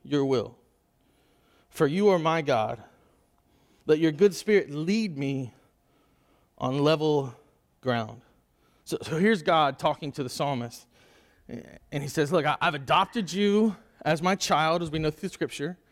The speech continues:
And, and just like any good parent would do, I, I, I'm gonna advise you, and I'm gonna teach you,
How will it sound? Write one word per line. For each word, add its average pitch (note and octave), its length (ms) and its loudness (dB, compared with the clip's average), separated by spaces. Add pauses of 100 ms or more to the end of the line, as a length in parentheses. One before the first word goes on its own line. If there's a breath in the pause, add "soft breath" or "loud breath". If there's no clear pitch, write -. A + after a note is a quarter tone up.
(400 soft breath)
And, F3 160 -2
and E3 200 -4
just A3 220 2
like - 180 2
any A3 220 6
good A3 720 2
parent G#3+ 380 2
would F3 180 0
do, D#3 360 2
I, D#3 120 2 (140)
I, C#3 120 -4 (100)
I'm F#3 140 0
gonna G3 200 2
advise E3+ 720 0
you, D#3+ 140 0
and F3 80 2
I'm F3 60 2
gonna F3+ 100 4
teach - 640 -2
you, B2+ 400 -4